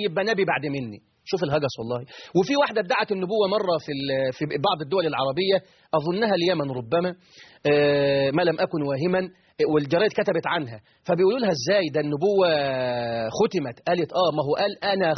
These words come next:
خاتم النبيين ولا نبي بعدي'، ما قالش: 'ولا نبية بعدي'، فأنا النبي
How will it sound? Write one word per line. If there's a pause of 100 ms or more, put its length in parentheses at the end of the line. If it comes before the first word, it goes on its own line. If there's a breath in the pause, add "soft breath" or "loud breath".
خاتم
النبيين
ولا
نبي (160)
بعدي'، (220 loud breath)
ما
قالش: (100)
'ولا
نبية (160)
بعدي'،
فأنا
النبي